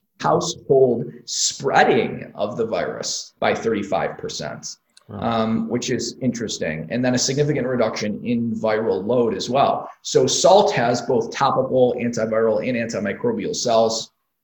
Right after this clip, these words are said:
Speaker 1: uh, um, effects, and in cells, salt has been shown to, uh, kill both D N A and R N A enveloped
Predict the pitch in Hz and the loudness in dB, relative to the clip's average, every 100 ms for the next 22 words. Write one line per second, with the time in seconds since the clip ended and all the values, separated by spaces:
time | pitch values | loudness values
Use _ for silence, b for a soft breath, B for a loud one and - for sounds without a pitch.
0 | _ 110 110 - 95 92 - - 151 143 | _ 0 0 -2 -6 -6 -8 2 4 4
1 | - - 110 - 151 185 180 - 107 85 | -2 -4 -6 -4 -2 0 0 0 0 2
2 | 90 - - - _ _ _ _ _ - | -2 -4 -10 -14 _ _ _ _ _ -20
3 | b b b - - 139 139 139 - - | b b b -10 2 4 4 0 -8 -16
4 | _ 117 120 - 117 - 117 120 117 - | _ -4 -2 -2 -4 -2 0 0 0 -4
5 | 107 107 101 - 92 92 - 123 117 117 | -4 -4 -8 -6 -6 -6 -4 0 2 4
6 | 107 110 110 110 - 120 123 120 120 117 | 2 2 2 0 -2 -2 0 0 0 0
7 | 113 117 120 107 117 113 107 107 107 104 | 0 -2 -4 -2 0 0 -2 -2 -4 -6
8 | - _ _ 120 123 120 117 113 110 - | -16 _ _ -2 -2 0 2 2 2 -2